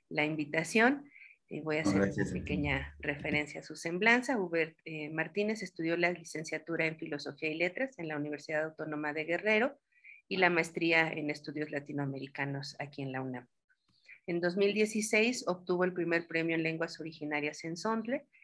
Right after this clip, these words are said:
Speaker 1: en dos mil diecisiete el quinto premio de literaturas indígenas de América y el premio estatal de poesía joven del estado de Guerrero.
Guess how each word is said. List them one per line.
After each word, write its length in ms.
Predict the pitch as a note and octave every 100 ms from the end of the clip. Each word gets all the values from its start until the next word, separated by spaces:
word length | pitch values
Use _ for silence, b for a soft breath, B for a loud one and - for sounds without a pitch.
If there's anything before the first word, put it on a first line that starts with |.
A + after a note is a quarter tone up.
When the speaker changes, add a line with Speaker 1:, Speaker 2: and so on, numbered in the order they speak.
| b b
Speaker 1:
en 160 | E3+
dos 200 | E3+ E3+
mil 180 | F3+ F3+
diecisiete 840 | F3+ F3+ F3 - E3+ E3+ F3 F3+ D#3+
el 100 | D#3+
quinto 380 | - F3 F3+ F3+
premio 320 | E3+ E3+ E3
de 80 | D#3+
literaturas 720 | D#3 D#3 D3 D3 D#3 D#3+ -
indígenas 600 | D#3 D#3+ D#3 D#3+ E3 E3
de 60 | F3
América 600 | G3 A3 G#3 G3+ C4 - b b b
y 120 | -
el 100 | F#3
premio 260 | F3+ F#3 F#3
estatal 460 | F#3+ E3+ - F3 F3
de 80 |
poesía 420 | F3+ D#3 D#3 E3+ D#3+
joven 360 | - F3 F3+
del 160 | E3 C3+
estado 380 | C#3+ - D3 D3
de 120 | C3+
Guerrero. 400 | C3+ C3 A#2+